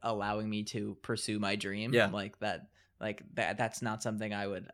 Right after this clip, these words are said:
Speaker 1: I would put, like, I would be mad at them
Speaker 2: No, of
Speaker 1: for.
Speaker 2: course not.
Speaker 1: What, uh, you, you let me, <laughs> you, you let me go to school for acting? <laughs>
Speaker 2: <laughs> How dare you? <laughs>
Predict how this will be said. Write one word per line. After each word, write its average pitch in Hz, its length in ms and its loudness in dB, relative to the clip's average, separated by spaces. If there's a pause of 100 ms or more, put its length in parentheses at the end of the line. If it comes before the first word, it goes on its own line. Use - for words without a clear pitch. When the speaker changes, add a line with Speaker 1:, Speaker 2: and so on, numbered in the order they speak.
Speaker 1:
I 117 80 -2
would 101 260 -6
put, - 340 -4
like, 101 300 -8 (180)
I 110 120 -2
would 107 80 0
be 104 100 -2
mad 101 220 -2
at 120 100 -4
them 131 120 2
Speaker 2:
No, 214 80 6
of - 80 2
Speaker 1:
for. 151 180 4
Speaker 2:
course 175 180 4
not. 101 240 -12
Speaker 1:
What, - 160 -6 (220)
uh, 175 320 4 (180)
you, 160 260 2 (140)
you 180 140 4
let 214 200 4
me, 196 220 2
<laughs> - 40 -12
you, 156 320 4
you 196 100 4
let 226 160 6
me 202 100 8
go 180 180 6
to 190 60 4
school 190 240 2
for 190 240 0
acting? 180 680 2
<laughs> - 60 0
Speaker 2:
<laughs> 156 1300 8
How 147 360 4 (120)
dare 170 400 4
you? 143 360 4 (640)
<laughs> 240 160 8